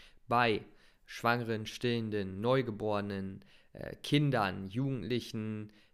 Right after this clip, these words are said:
Menschen mit Krankheit, Menschen mit besonderen Zielen, hohe sportliche Leistungen, ähm, ältere Menschen, das sind alles so Phasen, in denen man, also Senioren, das sind alles so Phasen,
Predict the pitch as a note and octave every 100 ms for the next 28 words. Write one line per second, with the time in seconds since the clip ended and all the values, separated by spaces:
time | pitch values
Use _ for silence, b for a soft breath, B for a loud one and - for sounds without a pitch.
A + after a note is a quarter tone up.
0 | - - A2 A2+ - B2 - C#3+ C#3+ C#3
1 | A#2+ A2+ B2 - C3 - A#2+ C3 C3 C3+
2 | A#2+ - D#3 D3+ C#3 A#2 A#2+ C#3 C3+ -
3 | B2+ C3 B2 B2 A#2 A2+ C3+ C3+ - B2+
4 | B2 B2 B B B - G#2 G#2 G#2+ G#2
5 | G2+ G2+ F#2+ - - C3 D#3+ E3 C3 B2
6 | A#2 A2+ - A#2 A2 G2+ - - B2 C#3+
7 | - C3 A#2+ C3 B2 - A#2 - B2+ B2
8 | B2+ B2+ - A2 A2+ A#2+ A2+ A2 A2 B
9 | B B G2 G#2 G#2 G#2+ G#2 A2+ A#2 A2
10 | A#2 B2 C3+ - A2+ A2 - G#2 - A2+
11 | A#2 A2+